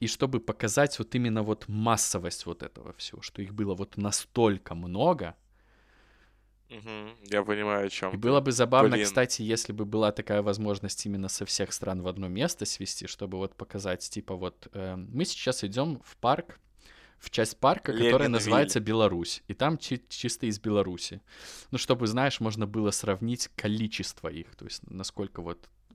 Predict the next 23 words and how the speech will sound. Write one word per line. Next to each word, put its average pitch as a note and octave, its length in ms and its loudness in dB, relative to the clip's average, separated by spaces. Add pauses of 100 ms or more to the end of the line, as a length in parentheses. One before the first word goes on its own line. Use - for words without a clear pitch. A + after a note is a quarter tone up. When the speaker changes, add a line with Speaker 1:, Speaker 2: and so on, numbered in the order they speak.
(180)
Speaker 1:
в F#2 80 -14
этой G#2 240 -4
стране F#2 380 -10
их F2+ 100 -14
было E2 180 -12
столько, C3 440 -4
в F2 80 -10
этой - 180 -14
стране - 360 -14
столько. - 420 -10 (2250)
Вот A#2 160 4
такая C3+ 340 6
вот G2 200 -2
у G#2 60 -2
меня F#2+ 180 -2
мысль F#2 400 -6
была. - 280 -8 (2250)
Speaker 2:
Я, G#2 800 4 (720)
ну, D#3 200 6
ты C3 120 -4
знаешь, D#3 340 6
просто B2 300 0
интересно. A2 720 -4